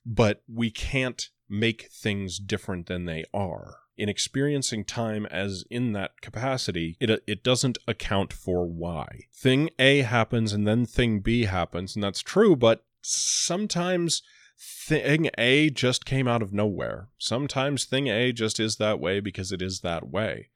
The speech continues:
And we try to continue to develop science, and ideally we would hope that one day we will understand all of it. But even to say that science and faith are different is denial of the thought that there is a right answer.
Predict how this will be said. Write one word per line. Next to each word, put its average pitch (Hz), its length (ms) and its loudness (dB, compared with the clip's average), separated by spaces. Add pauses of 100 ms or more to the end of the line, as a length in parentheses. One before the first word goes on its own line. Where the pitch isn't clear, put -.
(300)
And 139 140 6
we 185 100 8
try 160 220 4
to 123 80 2
continue 98 420 0
to 107 80 -4
develop 90 400 2
science, 87 460 -4
and 156 80 -2
ideally 160 500 4
we 104 240 0
would 98 220 2
hope 95 340 -6
that 98 180 0
one 92 280 -2
day 85 160 2
we 87 160 0
will 85 180 0
understand 92 640 -2
all 73 240 -4
of 73 100 -8
it. - 160 -6 (640)
But 127 380 8 (120)
even 160 280 2
to 120 140 2
say 120 280 4
that 107 200 2
science 107 440 0
and 95 160 -2
faith 113 480 0
are 90 200 0
different 85 720 -2 (300)
is 117 280 4
denial 104 720 2
of 92 500 -4
the 107 100 2
thought 117 380 0
that 113 160 -4
there 113 160 4
is 123 280 2
a 110 80 4
right 104 300 2
answer. 123 540 -4